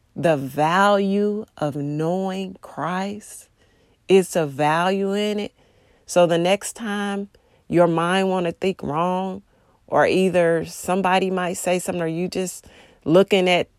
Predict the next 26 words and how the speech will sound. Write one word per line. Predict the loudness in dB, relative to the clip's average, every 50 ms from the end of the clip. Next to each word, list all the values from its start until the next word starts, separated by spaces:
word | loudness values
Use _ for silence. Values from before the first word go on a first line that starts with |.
| -20 -14 -8
your | -4 -4 -4
situation | -2 0 0 -2 -2 -2 -2 -2 0 2 2 2 0 -2 -4 -6 -6 -6 -6
and | -6 -6 -6 -4 -2
think | -2 0 0 -2 -4 _
that, | -2 0 0 2 0 -2 -4 -6 -12 _ -20 -20 _ _ _ _ _
you | 2 2 4
know, | 4 4 4 4
"I, | 4 4 4 2 2
I, | 2 2 2 2 2 0 -2
I | -4 -6
really | -4 -2 0 2 2 2 2
don't | 2 2 2 0 0 -2
have | -4 -4 -2 -2 -2 -4 -4
much. | -4 -4 -4 -4 -4 -6 -8
I | -8
don't | -6 -4 -4 -4 -4 -6
have," | -6 -6 -8 -8 -8
no. | -6 -4 -2 -2 -4 -4 -4 -4 -4 -4 -6 -8 _ _ _ _ _ _ _ _ _ _ _ _
If | 2 2 4 4
you | 4 4 4
have | 2 2 0 0 0 0
the | 0 0 0
Holy | 0 -2 -4 -2 0 0 0 0 -2 -4
Spirit, | -6 -10 -8 -4 -2 -2 -2 -2 -2 -4 -6 -8 -10 -12 _ _ _ _ _ _ _ _ _ _ _ _ _ _ _ _ _ _ _ _ _ _
you | 0 2 4 4 4
have | 2 0 -4 -4 -2 -2 -2 -2 -4 -6 -8 -12 -16 -20 _